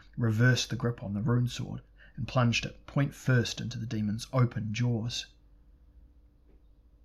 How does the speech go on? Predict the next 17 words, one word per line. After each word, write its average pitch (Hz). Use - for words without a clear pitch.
He -
plunged 127
the 127
black 113
sword 113
down 107
the 107
stinking 117
throat, 120
down 120
into 107
the 104
torso. -
He 127
wrenched 127
the 110
blade 113